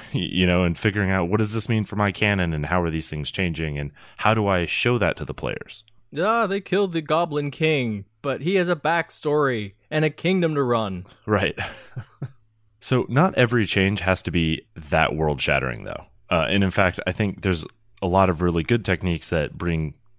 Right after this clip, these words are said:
Speaker 1: players further drawn into your world, um, to, to illustrate that and sort of encourage it.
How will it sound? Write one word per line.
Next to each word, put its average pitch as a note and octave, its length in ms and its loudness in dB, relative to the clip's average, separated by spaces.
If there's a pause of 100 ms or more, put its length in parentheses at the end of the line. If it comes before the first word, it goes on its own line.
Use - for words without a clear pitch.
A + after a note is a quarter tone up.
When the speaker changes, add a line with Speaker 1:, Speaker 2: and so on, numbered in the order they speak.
(280)
Speaker 1:
players E2 720 0
further E2+ 440 0
drawn E2 640 0 (100)
into A2 380 0
your D2 180 -2
world, C2 560 -6 (540)
um, C#2+ 420 -4 (440)
to, E2 180 0
to - 200 -4
illustrate F2+ 500 0
that C2+ 260 0
and C2 120 -10
sort D2+ 220 -4
of C2+ 220 -6 (280)
encourage D#2 540 -4
it. - 180 -12